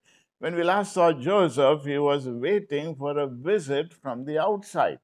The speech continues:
Remember, the cupbearer and the baker had a dream. Both the dreams were fulfilled. And, uh, the cupbearer, when he was released from prison, Joseph said,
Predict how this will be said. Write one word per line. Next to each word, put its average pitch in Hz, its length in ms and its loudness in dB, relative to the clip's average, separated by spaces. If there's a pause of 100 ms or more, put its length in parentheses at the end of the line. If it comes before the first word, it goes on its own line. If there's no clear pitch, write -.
(540)
Remember, 139 640 2
the 104 100 -2
cupbearer 127 800 4
and 117 160 -2
the 110 80 0
baker 117 420 0
had 110 300 -2
a 104 80 -6
dream. 151 580 -6
Both 101 300 -6
the 117 240 -4 (100)
dreams 117 400 -6
were 117 240 -4
fulfilled. 151 840 0 (440)
And, 113 200 -4
uh, 110 120 0
the 101 300 -2 (180)
cupbearer, 131 640 4
when 117 180 -4
he 110 160 -6
was 110 300 -4
released 120 640 -4
from 120 420 -6
prison, 120 800 -4
Joseph 120 440 -2
said, 143 380 0